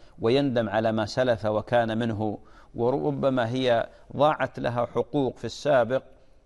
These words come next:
آه، ستحصل عليها الآن وزيادة بعدما يعني اقترن بامرأة أخرى،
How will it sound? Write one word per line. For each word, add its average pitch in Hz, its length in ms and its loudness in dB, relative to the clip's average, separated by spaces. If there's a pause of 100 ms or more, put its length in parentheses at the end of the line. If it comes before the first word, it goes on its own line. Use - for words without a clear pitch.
آه، 110 140 -2
ستحصل 131 580 -4
عليها 120 360 0
الآن 135 400 -2
وزيادة 113 760 0 (260)
بعدما 120 600 -2 (420)
يعني 110 260 0
اقترن 120 520 0
بامرأة 110 600 -2
أخرى، 135 380 2